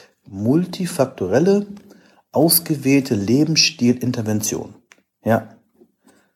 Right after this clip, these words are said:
Ja, heißt jetzt was. Genau. Äh, das, ich, ach so, ich weiß, wegen Essen und so, ne? Genau, also, und der sagt zum Beispiel,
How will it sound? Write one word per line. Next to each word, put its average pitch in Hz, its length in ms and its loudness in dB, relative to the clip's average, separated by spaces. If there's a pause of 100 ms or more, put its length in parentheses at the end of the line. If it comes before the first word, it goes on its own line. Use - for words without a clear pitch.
(1600)
Ja, 139 460 2
heißt 135 300 2
jetzt 135 180 -4
was. 110 340 -2 (1080)
Genau. 117 420 2 (880)
Äh, 143 280 4 (260)
das, 143 300 -4
ich, 131 180 -8
ach - 160 -10
so, 123 140 -8
ich 104 100 -12
weiß, 101 300 -12
wegen 104 240 -8
Essen - 260 -12
und 85 120 -14
so, 85 140 -18
ne? 110 120 -14 (1700)
Genau, 117 400 2
also, 135 460 0
und 131 260 -8
der 139 100 0
sagt 170 260 -4
zum 165 160 -6
Beispiel, 202 680 -6